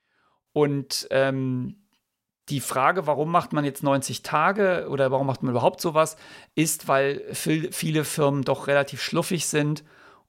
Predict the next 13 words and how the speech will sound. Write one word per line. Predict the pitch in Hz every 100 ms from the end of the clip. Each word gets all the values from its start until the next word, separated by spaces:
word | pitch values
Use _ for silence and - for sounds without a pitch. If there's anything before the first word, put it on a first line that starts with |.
| _
und, | 156 151 147 147 143 - -
ähm, | 135 135 135 131 131 - - _ - - -
dich | 147 -
einfach | 143 139 135
ignorieren | 131 131 123 135 123 120
würden, | 127 117
wenn | 120
du | 120
nicht | 117 -
mit | 120
einer | -
Veröffentlichung | - - 127 - 131
drohst. | 123 - - -